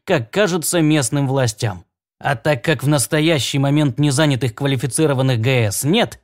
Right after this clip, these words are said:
решено временно наделить майора Х. Шало полномочиями генерального советника и направить его на Корону для урегулирования ситуации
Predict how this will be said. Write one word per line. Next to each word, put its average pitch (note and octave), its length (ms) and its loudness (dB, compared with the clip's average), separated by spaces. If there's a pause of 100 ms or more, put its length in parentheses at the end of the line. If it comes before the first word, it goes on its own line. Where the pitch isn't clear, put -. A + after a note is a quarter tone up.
решено A3 480 2
временно A#3 420 2
наделить G#3 460 0
майора F#3+ 400 4
Х. B2+ 300 0
Шало C#3+ 600 2 (160)
полномочиями G#3 840 2
генерального D3 680 2
советника C3+ 800 0 (240)
и G3+ 80 0
направить G3 540 0
его C3 160 0
на A#2+ 140 2
Корону A#3 540 2 (120)
для A#3 220 0
урегулирования G3+ 1000 2
ситуации C3 840 0